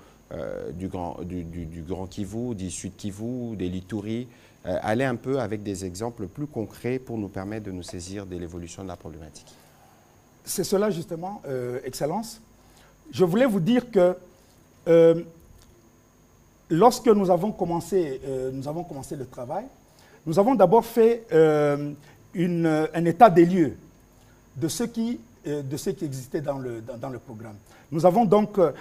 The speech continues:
Speaker 2: voulu tout d'abord, et c'est, c'était ça la recommandation qui nous avait été donnée par le président du comité de pilotage, son Excellence,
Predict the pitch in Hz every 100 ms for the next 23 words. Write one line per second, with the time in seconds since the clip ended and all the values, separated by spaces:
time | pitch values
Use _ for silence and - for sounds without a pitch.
0 | - 127 139 175 220 220 - - 190 151
1 | 139 185 220 - 147 127 147 127 147 147
2 | 180 170 151 143 120 139 143 143 196 -
3 | 147 131 139 151 156 139 135 147 - -
4 | - - - 147 147 151 147 175 135 135
5 | 135 156 131 127 120 113 202 165 - 120
6 | - 135 147 -